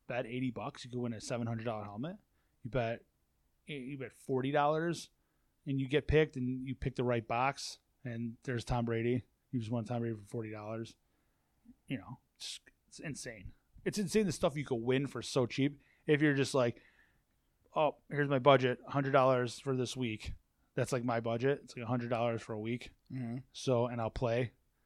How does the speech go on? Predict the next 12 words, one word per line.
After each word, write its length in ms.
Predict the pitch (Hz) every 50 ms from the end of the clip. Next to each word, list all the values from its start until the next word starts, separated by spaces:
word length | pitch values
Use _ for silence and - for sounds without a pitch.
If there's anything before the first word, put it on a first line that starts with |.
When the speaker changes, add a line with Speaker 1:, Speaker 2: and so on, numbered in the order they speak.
| _ _ -
Speaker 1:
Like, 160 | 127 117 107 95
here's 180 | 113 113 107
twenty, 460 | - - 131 127 127 127 123 123 123 113
here's 200 | 107 117 113 101
ten, 340 | - - 127 127 127 127 123
here's 160 | 117 113 107 -
twenty-five, 580 | - - 123 120 120 - - 123 120 120 117
here's 220 | 117 113 110 104 -
thirty. 540 | - 131 123 123 123 120 123 123 123 117 - _ _ _ _ _ _ _ _ _ _ _ _ _ _ -
Just 160 | 160 147 -
like 100 | 165 147 -
that. 200 | 170 123 110